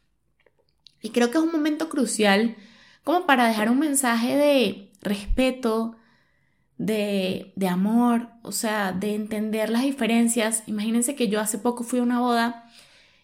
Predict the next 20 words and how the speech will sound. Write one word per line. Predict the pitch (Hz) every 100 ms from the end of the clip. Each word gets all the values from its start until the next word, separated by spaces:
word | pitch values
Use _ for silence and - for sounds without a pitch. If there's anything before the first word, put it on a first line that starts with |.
| _
y | -
conocí | - 247 233
a | 214
un | 226
señor | 262 269 277 269
que | 277
me | 277
dejó | 247 202 196
como | 247 262
ese | 240 269
mensaje | 269 196 214 220 214 254 269 - _
y | - - 214 202 202
va | 190 220
muy | 247 262
atado | 269 262 254
a | 262
esto | 240 - 220
porque | 220 208
me | 202 208
contó | 196 196 208 202 202